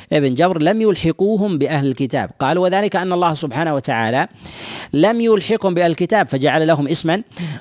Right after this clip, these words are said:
واسمًا مستقلًا"، مما يدل على أن لهم، لهم وصف في ذلك. واختلفوا كذلك أيضًا في المجوس، اختلفوا كذلك أيضًا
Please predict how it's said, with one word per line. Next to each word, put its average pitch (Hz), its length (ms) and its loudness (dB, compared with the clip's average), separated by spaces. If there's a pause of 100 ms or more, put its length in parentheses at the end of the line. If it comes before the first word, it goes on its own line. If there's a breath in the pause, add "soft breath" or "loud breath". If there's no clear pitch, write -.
(100)
واسمًا 151 340 0
مستقلًا"، 147 800 4 (300 loud breath)
مما 139 220 2
يدل 131 180 2
على 117 240 2
أن 120 120 -2
لهم، 135 320 0 (360 loud breath)
لهم 123 320 2
وصف 127 200 0
في 107 160 0
ذلك. 107 220 0
واختلفوا 165 420 2
كذلك 143 400 -2
أيضًا 147 360 -4
في 131 80 -4
المجوس، 117 520 2 (320)
اختلفوا 131 420 -2
كذلك 127 400 -2
أيضًا 135 320 0